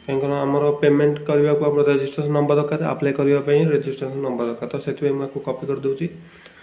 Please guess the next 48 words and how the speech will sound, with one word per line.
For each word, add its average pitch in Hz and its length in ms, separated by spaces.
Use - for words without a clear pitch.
copy 151 220
କଲା 165 200
ପରେ 165 140
ଆପଣ 151 200
କ'ଣ 160 180
କରିବେ, 143 320
ଏଇଠି 131 160
ଦେଖନ୍ତୁ, 127 440
ଷ୍ଟାଟସ୍ - 1000
ବାର୍କୁ 147 240
ଯିବେ, 156 180
ଏଇଠୁ 165 260
simple 175 500
ବ୍ୟାକ୍ 151 260
ସ୍ପେସ୍ 151 360
କରି 147 320
ଚାଲିବେ। 143 320
ଦେଖନ୍ତୁ, 123 420
ଯେଉଁ 139 240
ଡଟ୍ 139 220
ଇନ୍ 156 100
ଲେଖା 165 200
ସେଇଠି 143 240
ଆପଣ 156 160
click 143 240
କରିଦେବେ। 117 280
ସେଇଠୁ 139 280
ଆମ 143 120
home 139 240
page 151 260
ପୁ-, 147 140
ପୁଣି 147 380
ଆଉ 139 140
ଥରେ 143 140
ଖୋଲିଯିବ। 143 340
ଏଇଠି 147 160
ଆପଣ 156 280
ଫି 156 320
payment 135 360
କରିବେ। 117 260
ଫି 143 160
ପେ 147 100
second 147 300
step 143 180
କରିବେ, 156 260
ଏଠି 147 100
ପେ 143 240
online, 143 320